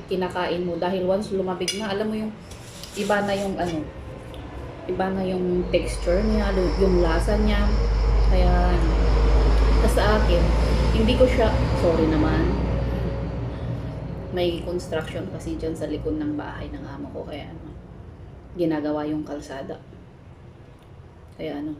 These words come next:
yung sa akin, hindi ko siya iniin-inan masyado yung tubig. Dahil ayaw kong madry masyado eh. Kaya medyo may tubig-tubig siya. Dahil gusto ko yun. Hindi yung masyadong dry.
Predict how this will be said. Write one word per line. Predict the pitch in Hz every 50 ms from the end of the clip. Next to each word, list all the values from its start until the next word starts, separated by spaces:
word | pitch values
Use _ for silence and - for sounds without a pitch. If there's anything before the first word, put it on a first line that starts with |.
| - - - 208
yung | 220 226
sa | 226 240 226 196 190 202 202 196
akin, | 202 180 170 165 165 165 175
hindi | 190 190 190 202 196
ko | - 196
siya | 196 - 214 190 180 180 180 180 175 175 175 175 180
iniin-inan | 180 185 185 185 180 180 180 160 175 175 175 175
masyado | 170 170 165 170 - 185 170 160 151 160
yung | 165 165 165 165 -
tubig. | - 160 151 143 151 160 170 196 202 208 - - - - - - - - - -
Dahil | 185 190 202 214 180 190 185
ayaw | 185 185 -
kong | 202 196 185
madry | 180 170 165 160 - 180 175 175
masyado | 175 170 170 - - 185 170 165 160 160 165 151 143
eh. | 143 151 - - - - - - - - -
Kaya | 196 185
medyo | 190 190 180 - 185 185
may | 180 175 170 170 170 170 - -
tubig-tubig | 170 160 170 160 - - 165 151 156 151 - 151 -
siya. | - 151 156 160 - -
Dahil | - 160 156 175 156 147 -
gusto | 156 - - 160
ko | - 156
yun. | 143 147 151 151 147 - - - - - - - - - - - - - - - -
Hindi | 175 160 160 160 160 156
yung | 156 160 160 156 156
masyadong | 151 151 - - - 151 156 151 170 190 208 190 165
dry. | - 170 151 139 131 127 120 151 151